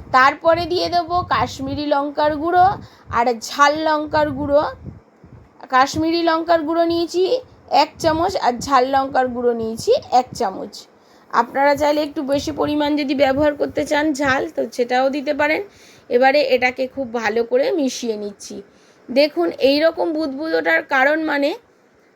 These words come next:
তেলটা কিন্তু এখনও গরম আছে, ঠান্ডা এখনও হয়ে যায়নি। এখনও এর মধ্যে এবারে দেব আগে থেকে যে মশলাটাকে আমি গুঁড়িয়ে রেখেছিলাম,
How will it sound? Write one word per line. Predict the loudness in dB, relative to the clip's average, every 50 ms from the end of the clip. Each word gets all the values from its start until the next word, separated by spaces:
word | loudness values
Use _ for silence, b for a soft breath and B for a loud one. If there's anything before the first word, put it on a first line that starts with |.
| _ _ _ _ _ _ _ _ _ _ _ 0 2
তেলটা | 2 2 4 2 0 0
কিন্তু | 0 -2 -4 -6 -6 -6 -4 -4 -2 -2 -2
এখনও | -2 -2 -2 -2 -2
গরম | 0 0 -2 -2 -2 -4 -6
আছে, | -8 -8 -8 -8 -10 -10 -10 -12 _ _ _ _ _ _ _ _ _ _ -8
ঠান্ডা | -2 0 2 2 2 2 4 4
এখনও | 2 2 0 -2 -4 -4 -4 -4
হয়ে | -4 -2 -2 -2 -2 0
যায়নি। | -2 -2 -2 -2 -4 -4 -6 -8 -10 b b b b b b b b
এখনও | 2 2 2 2 0 -2 0 0 -2 -2 -4 0 6
এর | 6 6 6 6
মধ্যে | 2 -4 -4 -4 -4 -4 -2 -2
এবারে | 0 0 0 0 0 -2
দেব | -2 -2 -4 -4 -4 -4 -6 -6 -8 -6
আগে | -6 -4 0 0 0
থেকে | 2 2 0 0 0 -4
যে | 0 2 0 0 0
মশলাটাকে | 0 -4 -4 -4 -4 -2 -2 0 2 0 0 0 0 0
আমি | 2 2 0 0 -4 B B B B B B B -16 -14 -14 -16 -18 -20 -20 _ _ -10 -4
গুঁড়িয়ে | 0 2 4 4 4 4 4
রেখেছিলাম, | 2 0 0 -2 -2 -2 -2 -2 0 -2